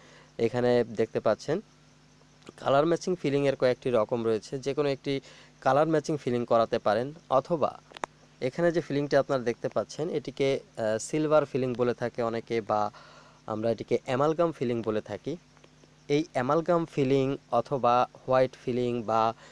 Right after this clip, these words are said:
কালার ম্যাচিং ফিলিং, যে কোনো একটা ফিলিং দাঁতের উপরে করে রাখতে হবে। ডেন্টাল ক্যারিজ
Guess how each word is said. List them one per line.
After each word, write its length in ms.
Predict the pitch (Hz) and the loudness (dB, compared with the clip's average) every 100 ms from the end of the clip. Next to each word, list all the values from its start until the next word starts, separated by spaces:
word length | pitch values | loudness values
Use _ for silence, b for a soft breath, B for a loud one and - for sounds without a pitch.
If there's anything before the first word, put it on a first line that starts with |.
| B _ | B _
কালার 320 | 131 127 147 | 2 4 4
ম্যাচিং 360 | 147 143 - 139 | 4 0 0 -6
ফিলিং, 400 | - 120 113 120 - 139 | -4 -2 -2 -4 -8 -4
যে 220 | 156 175 | 0 2
কোনো 200 | 202 196 | 4 4
একটা 300 | 196 - 185 | 4 2 -2
ফিলিং 360 | - 123 135 214 - _ _ _ _ _ _ _ 131 | 0 -2 -2 -4 -12 _ _ _ _ _ _ _ 0
দাঁতের 380 | 127 - 139 | 0 2 0
উপরে 300 | 131 - 123 139 | 0 -2 -2 0
করে 240 | 127 120 | 2 4
রাখতে 280 | 110 101 - | 4 2 -4
হবে। 300 | 98 90 87 - b b b _ _ _ - | -8 -8 -10 -14 b b b _ _ _ 0
ডেন্টাল 300 | 139 156 185 | 2 4 2
ক্যারিজ 300 | 175 170 | 4 2